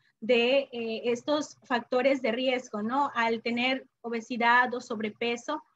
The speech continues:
pues, el incrementar el riesgo de tener diabetes gestacional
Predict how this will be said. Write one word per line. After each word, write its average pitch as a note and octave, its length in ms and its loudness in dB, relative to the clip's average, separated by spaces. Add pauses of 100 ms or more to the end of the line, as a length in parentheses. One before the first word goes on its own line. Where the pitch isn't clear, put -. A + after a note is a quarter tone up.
(160)
pues, B3+ 240 2
el C#4 100 4
incrementar C4 680 2
el D#4+ 100 2
riesgo C#4 640 2
de A3+ 240 0
tener A#3 400 -2
diabetes A#3+ 480 -2
gestacional C4 920 0